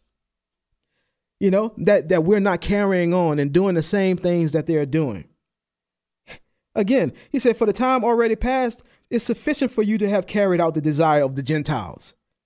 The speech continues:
having pursued a course of sensuality." We used to do that. Lust, drunkenness, carousing, drinking parties.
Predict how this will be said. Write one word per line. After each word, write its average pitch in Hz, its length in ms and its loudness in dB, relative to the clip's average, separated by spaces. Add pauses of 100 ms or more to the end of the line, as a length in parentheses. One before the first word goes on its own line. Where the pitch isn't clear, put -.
(260)
having 170 320 2
pursued 165 380 0
a 147 40 0
course 156 300 -2
of 135 140 -2
sensuality." 135 680 -2
We 240 140 -2
used 311 140 -2
to 262 80 -2
do 226 120 0
that. 254 300 -4 (500)
Lust, 151 400 0 (220)
drunkenness, 143 580 0
carousing, 151 680 0
drinking 165 300 0
parties. 113 440 -2